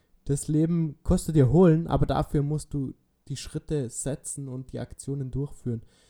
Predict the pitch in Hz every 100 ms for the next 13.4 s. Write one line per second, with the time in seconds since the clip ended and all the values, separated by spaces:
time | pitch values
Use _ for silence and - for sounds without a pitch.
0 | _ - 151 170 - 170 165 - 185 180
1 | 165 175 160 - - - 180 156 - 165
2 | - 143 135 131 - 143 147 - 143 147
3 | - 165 - 165 143 156 147 147 - 147
4 | - 143 131 139 - 147 156 - - _
5 | - _ _ 139 147 147 143 165 - 165
6 | - 160 - 151 160 151 147 139 165 160
7 | 143 135 143 127 123 123 - _ _ _
8 | 160 160 165 160 - - 151 - 190 196
9 | 156 139 170 165 147 147 139 147 160 147
10 | 139 131 135 123 - - 143 143 110 123
11 | 117 117 117 104 _ _ _ _ _ _
12 | 131 127 127 127 120 - - 127 127 139
13 | 147 151 147